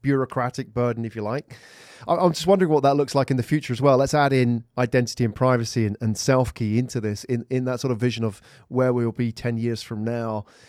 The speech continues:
Will this still be, you know, a, a small group of mobile entrepreneurs living like this, or do you think that now that we have potentially access to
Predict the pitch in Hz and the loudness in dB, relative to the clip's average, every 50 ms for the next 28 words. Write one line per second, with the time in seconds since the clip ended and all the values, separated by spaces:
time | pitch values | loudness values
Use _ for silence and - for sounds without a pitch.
0 | - - - _ _ - 139 120 123 143 143 143 135 131 - - - 139 131 127 | -20 -20 -20 _ _ -18 -8 2 4 6 6 6 4 0 -2 0 0 2 2 2
1 | 131 120 120 131 135 135 131 131 135 - 135 127 120 117 120 - - - - 131 | 2 2 2 2 2 4 2 0 -2 -2 0 0 0 0 0 -4 -8 -14 -10 -10
2 | 131 127 - - - 131 127 127 120 117 123 120 120 117 - - 120 107 104 - | -8 -8 -8 -4 0 2 2 2 2 2 2 2 2 0 0 -2 -4 -4 -4 -10
3 | _ _ 156 127 123 127 131 131 131 117 127 117 117 117 117 - 127 123 120 - | _ _ -6 -2 0 2 2 2 2 2 2 2 2 2 2 0 0 -2 -2 -4
4 | 120 - 120 113 117 120 120 113 113 117 117 123 123 135 131 131 131 131 135 135 | -6 -6 -4 -2 -2 -2 -2 -2 -2 -2 -2 -2 -2 -2 -6 -6 -6 -6 -8 -8
5 | 131 - 135 131 123 - 120 107 101 _ _ - 123 123 123 117 - _ 135 127 | -6 -6 -6 -6 -4 -6 -8 -8 -10 _ _ -8 -6 -6 -6 -6 -6 _ -4 -4
6 | 120 104 _ - 117 113 113 - - _ _ _ _ _ 156 123 123 131 135 135 | -4 -8 _ -6 -4 -4 -4 -6 -10 _ _ _ _ _ -4 0 2 2 2 2
7 | 131 120 - - _ _ - 135 - - - 131 131 120 120 123 127 123 117 117 | 0 0 -4 -12 _ _ -20 -20 -12 -8 -4 -2 0 0 2 0 0 0 0 -2
8 | - - _ - - - - 127 139 131 - 123 120 117 - - 131 139 143 - | -2 -6 _ -12 -10 -4 -2 -2 -2 -2 -4 -4 -4 -4 -2 -2 -2 -2 -2 -4
9 | - - - 135 120 113 110 - - - - 120 117 113 113 | -10 -6 -2 -2 -2 -2 -2 -6 -10 -8 -6 -4 -2 -2 -2